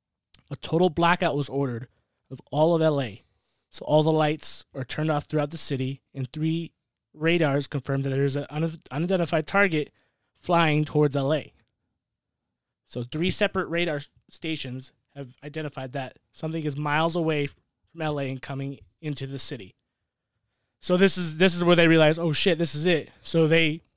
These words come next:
they caused the blackout, they caused the lockdown, and they tell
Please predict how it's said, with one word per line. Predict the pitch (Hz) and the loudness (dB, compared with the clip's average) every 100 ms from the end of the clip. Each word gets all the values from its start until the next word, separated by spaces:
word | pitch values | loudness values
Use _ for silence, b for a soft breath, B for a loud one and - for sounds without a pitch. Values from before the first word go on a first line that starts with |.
| - | -8
they | 160 | -8
caused | - - 175 185 | -4 2 4 4
the | |
blackout, | 180 185 170 175 165 | 2 2 2 2 0
they | 147 | -2
caused | - 170 175 | 0 0 2
the | 170 | 2
lockdown, | 175 170 - 160 156 151 - _ _ _ - | 2 2 0 0 0 -2 -6 _ _ _ -6
and | 143 | -4
they | 135 | -2
tell | 143 147 | 0 0